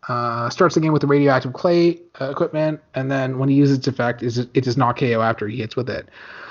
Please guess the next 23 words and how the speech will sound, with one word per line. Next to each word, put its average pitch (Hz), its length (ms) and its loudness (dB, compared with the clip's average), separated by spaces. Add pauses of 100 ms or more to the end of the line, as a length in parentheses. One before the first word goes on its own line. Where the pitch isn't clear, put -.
(240)
What 113 100 -2
does 110 100 -4
the 120 60 0
radioactive 151 520 4
clay 135 240 -2
do? 294 400 -2
Good 147 160 0
question. - 580 -8 (100)
Mind 139 240 -2
control 190 240 0
at 180 60 -2
the 160 60 0
range 160 260 0
of 170 100 -6
ten, 143 400 -2 (100)
but 127 80 -4
only 127 200 -2
to 120 60 -6
target 127 280 0
a - 20 -8
single 113 280 -8
opposing 117 420 -8
character. 185 540 4